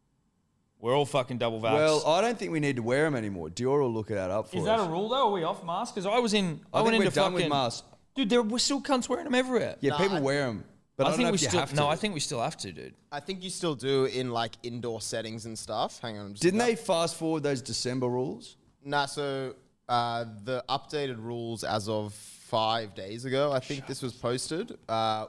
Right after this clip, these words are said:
Speaker 3: was, uh, all people in New South Wales over the age of twelve have to wear a face mask when in an indoor area of a premises other than a place of residence, uh, in an indoor area on common property for residential premises, public transport, uh,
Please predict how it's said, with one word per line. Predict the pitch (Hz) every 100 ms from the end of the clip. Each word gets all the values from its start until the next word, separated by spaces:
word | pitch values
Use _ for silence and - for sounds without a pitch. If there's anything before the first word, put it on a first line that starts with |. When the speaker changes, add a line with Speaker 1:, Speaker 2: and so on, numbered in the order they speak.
| -
Speaker 3:
was, | 107 113 113 110 107 - - -
uh, | 110 107
all | 143 151
people | 160 147
in | 127
New | 131
South | 131 123 117
Wales | 113 113 -
over | 131
the | 113
age | 107 104
of |
twelve | - 117 110 107
have | 110 -
to | 107
wear |
a | 107
face | - 113 -
mask | 110 110 104 - - _ -
when | 117 117 113 113 _
in | 139
an | 143 135
indoor | 131 135 131 -
area | 117 120 120 120 113 -
of | 104
a | 104
premises | - 123 120 123 117 -
other | 117
than | 117 113
a | 110
place | 110 107
of | 107 98
residence, | 110 131 214 - - _ _ _ _
uh, | - 98 98 - - -
in | 120
an | 120
indoor | - 127 123 123
area | 110 117 117 110 110 -
on | 104 107
common | - 123 113
property | 104 120 - 120 117
for | 110
residential | 101 104 104 110 123
premises, | 117 120 120 - 120 - - _ -
public | 135 120
transport, | - 123 110 120 - 117 113 110 107 - - _ -
uh, | 104 104 104 98